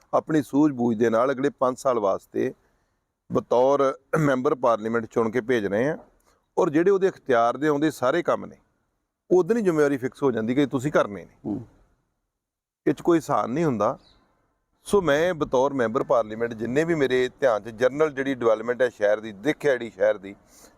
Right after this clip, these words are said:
Speaker 1: ਜਿਹੜੇ ਜਨਰਲ ਮੁੱਦੇ ਨੇ ਜਿਹੜੇ ਕੇਂਦਰ ਸਰਕਾਰ ਨਾਲ ਰਿਲੇਟਿਡ ਨੇ, ਖਾਸ ਕਰ ਜਿਹੜੇ, ਅਹ, ਕੇਂਦਰ ਨਾਲ ਔਰ ਚਾਹੇ, ਅਹ, ਰਾਜ ਸਰਕਾਰ ਨਾਲ ਵੀ ਸੰਬੰਧ ਰੱਖਦੇ,
Speaker 2: ਹੂੰ।
Speaker 1: ਮੈਂ ਹਰ ਇੱਕ ਮੁੱਦੇ ਦੇ ਉੱਤੇ ਪੂਰਨ ਤੌਰ ਤੇ ਗੱਲਬਾਤ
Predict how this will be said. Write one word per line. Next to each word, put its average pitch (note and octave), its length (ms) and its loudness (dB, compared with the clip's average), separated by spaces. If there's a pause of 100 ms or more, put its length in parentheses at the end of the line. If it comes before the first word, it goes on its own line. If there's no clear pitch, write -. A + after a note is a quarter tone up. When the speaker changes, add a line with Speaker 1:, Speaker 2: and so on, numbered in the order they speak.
Speaker 1:
ਜਿਹੜੇ D3+ 200 2
ਜਨਰਲ C#3 340 0
ਮੁੱਦੇ B2+ 300 0
ਨੇ D#3+ 100 -2
ਜਿਹੜੇ E3+ 200 0
ਕੇਂਦਰ D3+ 360 0
ਸਰਕਾਰ C3+ 360 0
ਨਾਲ A2+ 180 0
ਰਿਲੇਟਿਡ G#2+ 300 -8
ਨੇ, G#2+ 140 -2
ਖਾਸ C3+ 260 0
ਕਰ D3+ 140 0
ਜਿਹੜੇ, D3 260 -2 (540)
ਅਹ, B2+ 280 2
ਕੇਂਦਰ B2+ 260 0
ਨਾਲ F3+ 180 2
ਔਰ F3 240 -2 (420)
ਚਾਹੇ, F#3+ 420 2
ਅਹ, C#3+ 680 2
ਰਾਜ C3+ 200 4
ਸਰਕਾਰ D#3 340 2
ਨਾਲ E3+ 220 0
ਵੀ D#3+ 360 -6
ਸੰਬੰਧ C3+ 380 -2
ਰੱਖਦੇ, C3 360 0
Speaker 2:
ਹੂੰ। E3+ 80 -4
Speaker 1:
ਮੈਂ F#3 120 4
ਹਰ D3 160 2
ਇੱਕ F3+ 140 -8
ਮੁੱਦੇ A#2+ 260 -2
ਦੇ A2 100 -2
ਉੱਤੇ A2 180 0
ਪੂਰਨ G#2+ 340 -2
ਤੌਰ G#2+ 300 0
ਤੇ G#2+ 140 0 (500)
ਗੱਲਬਾਤ B2 720 2